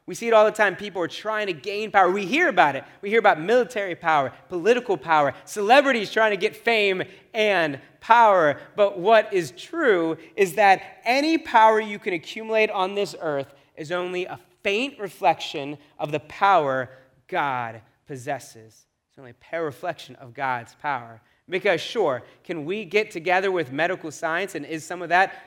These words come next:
a, a modern miracle? Absolutely. And can doctors go and use medicine and those things where they go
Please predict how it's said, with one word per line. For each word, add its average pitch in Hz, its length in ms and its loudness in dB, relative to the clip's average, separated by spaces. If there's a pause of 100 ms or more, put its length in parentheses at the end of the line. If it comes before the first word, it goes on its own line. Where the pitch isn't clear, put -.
a, 135 200 -8
a 135 40 -16
modern 147 720 4
miracle? 220 480 0
Absolutely. 185 720 -6
And 220 80 -8
can 170 200 -4
doctors 196 460 0
go 202 200 -2
and 190 80 -4
use 151 140 -10
medicine 208 520 -4 (220)
and 180 100 -10
those 165 160 0
things 202 220 -4
where 185 100 -2
they 175 120 -2
go 160 180 0